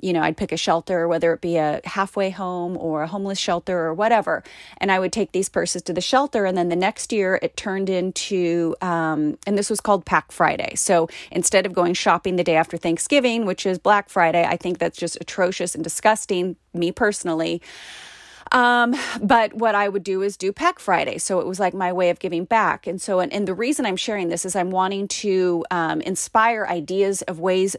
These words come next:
for you to give back. If you're ever feeling stuck or feeling like life is not doing enough for you, I'm telling you from the bottom of my heart, doing things to give back gets you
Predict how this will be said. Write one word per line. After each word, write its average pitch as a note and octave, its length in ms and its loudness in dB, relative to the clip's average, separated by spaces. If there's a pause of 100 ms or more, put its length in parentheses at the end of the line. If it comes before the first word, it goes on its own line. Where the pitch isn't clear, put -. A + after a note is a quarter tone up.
for G3 100 -4
you F3+ 200 -2
to G#3 80 2
give E3+ 300 -2
back. F#3 260 2
If - 180 -8
you're E3+ 160 -4
ever G3+ 220 2
feeling F#3+ 480 0
stuck - 640 0 (240)
or F#3 100 0
feeling G#3 400 2
like F#3 320 2
life F3+ 300 2
is G3+ 120 0
not F#3+ 220 2
doing G3 240 -2
enough E3+ 340 0
for A3 160 -4
you, A3+ 360 2 (400)
I'm F3 160 0
telling G#3 400 0
you A3 120 -2
from F#3 160 -6
the F3+ 60 -2
bottom F3+ 320 2
of G#3 80 -4
my G#3 140 0
heart, F3+ 400 0
doing F#3 320 -2
things F#3 260 -4
to - 140 -8
give F3+ 340 -4
back F3+ 300 2
gets - 240 -8
you D#3 100 -2